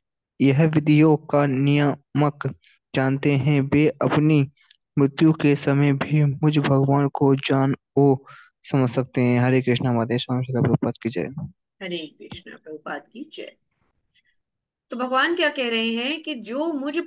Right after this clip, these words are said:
Speaker 2: परमेश्वर को मेरी पूर्ण चेतना में रहकर मुझे जगत और देवताओं का नियामक जानते हैं। तो दूसरा point क्या आ गया? पहला point क्या कहा था भगवान ने? पिछली slide पे चलते हैं कि जो जरा और मृत्यु से मुक्ति पाने के लिए यत्नशील,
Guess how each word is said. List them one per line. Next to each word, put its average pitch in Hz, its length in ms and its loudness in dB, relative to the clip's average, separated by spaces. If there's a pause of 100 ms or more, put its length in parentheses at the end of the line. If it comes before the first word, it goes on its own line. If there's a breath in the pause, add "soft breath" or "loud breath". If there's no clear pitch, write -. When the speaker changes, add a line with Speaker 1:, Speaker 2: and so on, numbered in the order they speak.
Speaker 2:
परमेश्वर 226 720 -4
को 349 140 -6
मेरी 302 240 -4
पूर्ण 254 360 -8
चेतना 170 440 -6
में 202 60 -8
रहकर 233 460 -2
मुझे 226 280 -8
जगत 185 460 -6
और 233 120 -6
देवताओं 185 460 -8
का 240 200 -4 (260)
नियामक 170 480 -14
जानते - 380 -20
हैं। - 80 -20 (840)
तो 180 80 -6
दूसरा 233 360 -4
point 294 320 -4
क्या 294 140 0
आ 294 80 -2
गया? 311 200 -4 (520)
पहला 277 260 -4
point 311 280 -4
क्या 285 140 -4
कहा 285 120 -8
था 285 140 -8
भगवान 262 340 -8
ने? 294 100 -12 (120)
पिछली 240 260 -14
slide 226 280 -8
पे 247 60 -10
चलते 226 340 -8
हैं 262 160 -8 (400)
कि 277 100 -12
जो 285 220 -4
जरा 226 460 -2
और 254 240 -8
मृत्यु 226 520 -8
से 302 240 -6
मुक्ति 247 380 -10
पाने 240 320 -4
के 233 140 -10
लिए 214 180 -6
यत्नशील, 175 520 -14